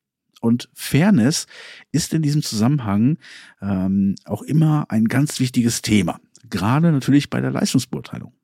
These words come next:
Viele Führungskräfte gehen sogar so weit, dass sie unter Fairness verstehen, dass am Ende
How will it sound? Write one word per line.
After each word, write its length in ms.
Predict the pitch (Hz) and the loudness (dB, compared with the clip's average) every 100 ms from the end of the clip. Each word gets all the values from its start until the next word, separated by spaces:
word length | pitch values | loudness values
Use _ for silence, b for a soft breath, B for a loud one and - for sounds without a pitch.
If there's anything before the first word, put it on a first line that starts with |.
| _ _ - B B B B B B B _ | _ _ -20 B B B B B B B _
Viele 280 | - 208 | 0 2
Führungskräfte 840 | 196 175 139 120 - 117 - 151 156 | 4 4 4 2 0 -2 0 -2 -2
gehen 480 | - 117 123 131 127 | -2 2 2 4 2
sogar 260 | 120 110 | 0 0
so 340 | 98 92 156 127 | 0 4 2 2
weit, 440 | 76 80 - - - | -2 -2 -2 -4 -6
dass 180 | 113 | -4
sie 120 | 123 101 | -2 -2
unter 300 | 113 110 104 | -2 -4 -6
Fairness 500 | - 117 165 147 - | -2 0 2 0 0
verstehen, 680 | 107 - - 98 120 170 b b b b - | -2 -2 -2 0 0 0 b b b b -10
dass 180 | - | -2
am 80 | 113 | 0
Ende 420 | - 123 156 156 | 2 2 2 0